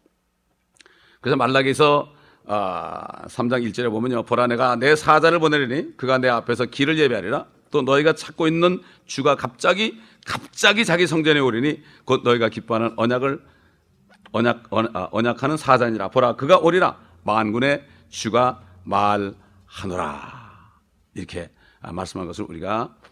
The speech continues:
아, 볼 수가 있습니다. 결국은 이제 이 장 십 절로 십구 절 가보면 말이죠. 징계가 나와요.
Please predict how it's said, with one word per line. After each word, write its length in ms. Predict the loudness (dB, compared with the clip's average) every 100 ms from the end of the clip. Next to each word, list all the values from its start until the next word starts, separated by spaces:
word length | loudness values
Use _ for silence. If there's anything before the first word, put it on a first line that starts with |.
| _
아, 240 | -16 -16 -14
볼 140 | -12
수가 280 | -10 -10 -12 -10
있습니다. 500 | -12 -12 -14 -16 -20 _ _ -20 _ _ _ _ _ _ _ _
결국은 320 | 0 2 0
이제 140 | 0 0
이 180 | 0
장 160 | 2 2
십 160 | 2 0
절로 160 | 0
십구 200 | 0 0
절 100 | 0
가보면 240 | 2 2 0
말이죠. 500 | -2 -2 -2 -2 -8
징계가 460 | -8 -2 0 0 -2
나와요. 540 | -4 -8 -12 -16 -20